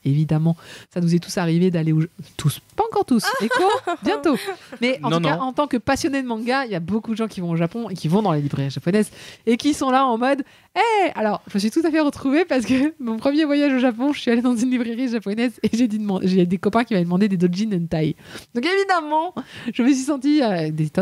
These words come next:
Speaker 1: des hentai de Tony, si jamais vous connaissez. Euh, voilà, et donc je suis tombée sur, euh, alors, je suis pas tombée sur Onda-san, je suis tombée sur Monsieur Perversan, mais c'est pas grave parce que du coup, il a pu me renseigner.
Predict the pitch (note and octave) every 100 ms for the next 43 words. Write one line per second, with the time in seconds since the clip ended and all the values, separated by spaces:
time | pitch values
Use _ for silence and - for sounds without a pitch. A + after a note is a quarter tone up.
0 | F#3+ F3 G#3 A#3+ E4+ A#3 C#4 C4+ C#4+ D#4
1 | F3 F3 G#3+ E3 D3 - - - - -
2 | - - G3 G3 F#3+ F#3+ - G#3 G#3+ A3
3 | - E3+ G3 - E3 D3 C#3+ - D#3 D#3+
4 | D#3+ F3+ G#3+ B3 D#4 D4+ D4 A#3+ G#3 G3
5 | G3+ G#3 - F#3+ G3 F#3 F#3 G#3 F#3+ D#3+
6 | D#3+ A3 B3 E3+ G#3+ B3+ D4+ C#4+ G#4 F#4+
7 | B3 G#3 D4 B3+ - G3+ F#3 E3+ A3